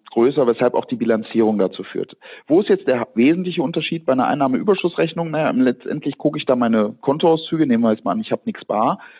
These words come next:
gehe ich einfach meine Kontoauszüge durch, sag, wann habe ich Geld reingekriegt, das betrieblich war, das ist eine Einnahme, ähm, was habe ich ausgegeben, das betriebliche Jahr, das ist eine Ausgabe und unterm, zieh einen Strich drunter und das ist jetzt mein Gewinn. Ja?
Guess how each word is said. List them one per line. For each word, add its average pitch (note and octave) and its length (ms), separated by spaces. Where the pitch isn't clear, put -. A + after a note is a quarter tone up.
gehe B2+ 120
ich C#3 80
einfach D#3 180
meine C3+ 160
Kontoauszüge D3+ 640
durch, D3+ 240
sag, C3+ 220
wann C3 220
habe B2+ 140
ich - 100
Geld A2 260
reingekriegt, F3+ 580
das F#3 120
betrieblich - 520
war, F#3 180
das B2+ 160
ist - 60
eine F#2+ 80
Einnahme, D#3 480
ähm, B2 340
was E3 160
habe A#2+ 140
ich - 100
ausgegeben, E3 540
das D#3 120
betriebliche D3 460
Jahr, C#3 240
das - 160
ist - 80
eine F#2 60
Ausgabe C3 640
und B2+ 280
unterm, B2 320
zieh C3+ 80
einen A#2 80
Strich D3+ 280
drunter C#3 420
und A#2 100
das A2 140
ist - 160
jetzt - 180
mein G#2 160
Gewinn. G#2 360
Ja? G#2+ 280